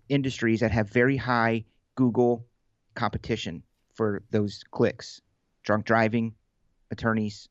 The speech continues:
are one of 'em. Uh, foreclosure, how to avoid foreclosure. You, you don't wanna pay for that. That's extremely expensive 'cause there's so many people trying to vie for that first spot. I need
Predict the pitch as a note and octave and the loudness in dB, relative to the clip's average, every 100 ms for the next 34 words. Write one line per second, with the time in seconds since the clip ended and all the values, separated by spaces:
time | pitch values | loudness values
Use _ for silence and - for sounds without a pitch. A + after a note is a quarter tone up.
0 | - G2+ G#2 G#2+ G#2 G#2 G2+ G2+ _ _ | -10 -6 -4 -2 -2 -4 -6 -12 _ _
1 | _ _ G2+ F#2+ - A#2 - A2+ A2+ A2 | _ _ -8 -8 0 0 4 4 4 4
2 | A2+ G2+ G#2 A2 A2 G#2+ A2 G#2 G2+ G2+ | 2 2 2 2 0 2 2 0 -2 -4
3 | - G#2+ G#2+ A2+ G#2 G#2+ G#2+ - A2+ A2+ | 0 2 2 2 2 2 0 -2 2 4
4 | G2 G2+ A#2 A2 G2+ A2 G#2 A2+ - F2 | 4 2 4 2 4 2 4 0 -4 -12
5 | - - A#2 B2+ A2 G#2 - G2+ G2 G#2+ | -12 0 4 4 4 0 -2 -4 -4 -4
6 | G#2 - - - - A2+ G#2+ - B2+ A#2 | -6 -8 -20 -14 -2 2 2 4 4 4
7 | G#2 B2+ G#2+ - G2+ F#2+ G2 F#2 G2 F#2+ | 4 4 2 -4 0 0 -2 -2 -2 -2
8 | F2+ E2 - - E2+ - F#2 D#2+ _ _ | -2 -4 -4 -4 -4 0 -2 -2 _ _
9 | - _ _ _ _ _ G#2 G#2 G#2 G2+ | -20 _ _ _ _ _ 0 2 2 0